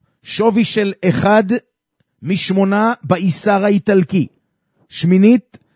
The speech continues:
מאיסר האיטלקי". איסר האיטלקי הוא מטבע של כסף,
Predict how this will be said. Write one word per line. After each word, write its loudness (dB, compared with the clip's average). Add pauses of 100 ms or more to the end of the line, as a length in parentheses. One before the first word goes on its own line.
(120)
מאיסר 2
האיטלקי". -2
איסר -2
האיטלקי 0
הוא 0
מטבע 0
של -4
כסף, -2